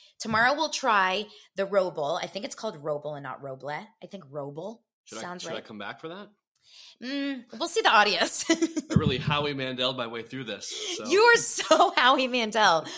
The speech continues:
Speaker 1: Oh my God, you Lance Mandel'd.
Speaker 2: <laughs>
Speaker 1: You guys, let me know below if you liked Lance. Let me know if you want us to do ever,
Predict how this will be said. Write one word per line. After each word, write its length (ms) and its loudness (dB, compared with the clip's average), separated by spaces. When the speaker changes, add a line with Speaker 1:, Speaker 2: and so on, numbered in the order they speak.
Speaker 1:
Oh 140 2
my 200 2
God, 480 4
you 240 -2
Lance 340 4
Mandel'd. 720 4
Speaker 2:
<laughs> 100 -6
Speaker 1:
You 100 -2
guys, 380 4
let 180 4
me 100 -2
know 140 4
below 300 6
if 100 -2
you 120 -2
liked 280 0
Lance. 400 0
Let 180 0
me 80 -4
know 120 0
if 100 -4
you 80 -10
want 220 2
us 160 0
to 80 -4
do 280 0
ever, 480 4